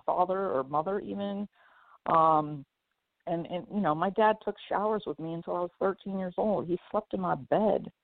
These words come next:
like, every night. <laughs> Like, slept in my bed. Like, why was he sleeping in my bed? You know, and I thought it was just maybe 'cause, you know, my parents fought a lot and my, both my parents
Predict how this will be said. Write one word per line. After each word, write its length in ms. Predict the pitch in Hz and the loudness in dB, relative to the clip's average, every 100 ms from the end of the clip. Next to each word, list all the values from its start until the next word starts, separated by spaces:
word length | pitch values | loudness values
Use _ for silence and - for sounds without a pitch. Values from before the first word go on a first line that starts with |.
| _ _ _ - | _ _ _ -6
like, 140 | - - | -6 0
every 260 | 180 185 196 | 0 2 2
night. 360 | 196 220 139 - | 2 0 -2 -8
<laughs> 40 | _ - - | _ -8 -2
Like, 120 | 185 - - | -2 -2 -14
slept 160 | - 208 - | -10 -8 -4
in 100 | 214 | -2
my 160 | 185 180 | 0 0
bed. 320 | 185 208 160 | 2 2 4
Like, 180 | 156 - | 2 0
why 180 | 185 | -4
was 80 | 202 | -4
he 140 | - - | -8 -14
sleeping 300 | - - 185 | -14 -10 -8
in 100 | 170 | -4
my 200 | 170 226 | -4 -4
bed? 360 | 233 - 117 - _ - - - _ - | 2 2 2 -2 _ -20 -20 -20 _ -4
You 140 | 185 | 0
know, 440 | 170 165 165 190 - - | 4 6 6 4 -2 0
and 600 | 185 180 175 175 170 - | 4 4 2 0 -2 2
I 140 | 185 | 2
thought 260 | - 185 175 | 4 4 4
it 80 | |
was 80 | 165 - - | 0 -6 -8
just 140 | 165 - | -10 -6
maybe 360 | 170 165 170 - | -6 -4 -6 -2
'cause, 320 | 175 160 156 _ _ _ _ _ _ _ _ - | 0 0 -2 _ _ _ _ _ _ _ _ -4
you 60 | 202 | 0
know, 120 | 156 | 2
my 120 | 139 | 0
parents 440 | - 151 147 156 - _ | -2 -4 -2 -4 -8 _
fought 300 | 143 165 196 | 4 6 6
a 40 | |
lot 720 | 196 196 196 196 190 190 190 - | 4 6 6 8 8 6 4 0
and 380 | 143 127 120 | 0 0 0
my, 160 | 127 120 156 151 | -2 -6 -6 0
both 220 | 175 175 | 0 2
my 100 | 170 | -4
parents 320 | 185 165 | -4 -6